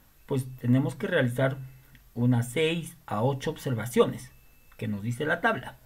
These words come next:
Pero si hay una operación que nos dura menos de un minuto, medio minuto, no vamos a hacer esas seis a ocho observaciones. En promedio, las tablas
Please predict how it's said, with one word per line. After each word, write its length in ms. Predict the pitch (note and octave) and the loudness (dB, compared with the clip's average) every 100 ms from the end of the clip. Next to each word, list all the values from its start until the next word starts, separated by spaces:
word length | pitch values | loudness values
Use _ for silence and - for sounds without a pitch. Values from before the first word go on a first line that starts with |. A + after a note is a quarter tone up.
| - - - - - - - | -20 -20 -20 -20 -20 -10 -2
Pero 220 | F#3 F3+ | 0 0
si 180 | F3+ B3 | 6 6
hay 100 | B3+ | 8
una 200 | C4 C4 | 6 4
operación 540 | B3+ F3 - G#3 G#3 | 2 -2 0 2 2
que 120 | G3+ | 0
nos 280 | D#3 C#3 C#3 | -2 -2 -2
dura 200 | F#3+ E3+ | -2 0
menos 520 | E3 F3 G3 F#3+ D#3+ | 0 2 2 0 -2
de 80 | E3 | 0
un 80 | G3+ | 0
minuto, 400 | G3 E3+ C3+ B2+ | 2 2 0 2
medio 280 | C#3+ G3 A3 | 2 2 2
minuto, 460 | E3+ D#3+ C#3+ - - - - - - - - | 2 0 0 -4 -8 -20 -20 -20 -20 -20 -6
no 140 | D3+ | 0
vamos 320 | C#3 C3 B2+ A#2+ | 2 4 4 2
a 60 | |
hacer 260 | A2+ C3 B2+ | 0 0 0
esas 260 | C3 B2+ | 2 0
seis 360 | - D3 E3+ C3+ | 0 -2 -2 -2
a 80 | A#2 | 0
ocho 260 | A#2+ A#2+ | 0 -2
observaciones. 800 | C3 - A#2 - - G3 B2+ - - - - - - - - - | -6 -8 -12 -10 -4 -2 -4 -10 -16 -20 -20 -20 -20 -20 -20 -6
En 140 | F3 G3+ | 0 2
promedio, 400 | G#3 A#3 C4+ C4 | 6 6 6 6
las 320 | G3+ C#3 - | 4 0 2
tablas 480 | - G3+ E3+ G3 | 4 6 4 -2